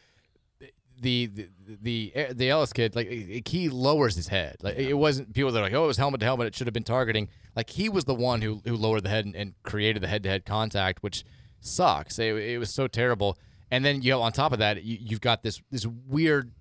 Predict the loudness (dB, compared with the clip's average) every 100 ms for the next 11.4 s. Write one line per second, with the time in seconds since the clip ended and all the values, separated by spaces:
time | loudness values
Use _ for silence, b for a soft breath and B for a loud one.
0 | -14 -2 0 0 0 -2 0 2 4 2
1 | 0 -2 -4 -4 -2 -2 -2 -2 0 4
2 | 4 2 0 0 0 0 -2 0 0 0
3 | 0 0 2 2 0 -2 -2 0 -2 -2
4 | -6 -2 0 0 -2 b b b b -6
5 | -4 -2 0 0 -2 -4 -4 0 0 -2
6 | 0 2 0 -2 -4 -2 -4 -8 b b
7 | 4 6 6 6 2 0 -2 -4 -2 0
8 | 0 2 -2 -2 -2 0 0 -2 -4 -2
9 | -2 -2 -4 -6 -4 -2 -2 -2 -2 -2
10 | -4 -6 -10 -10 -2 -2 0 -2 0 -2
11 | 0 4 4 2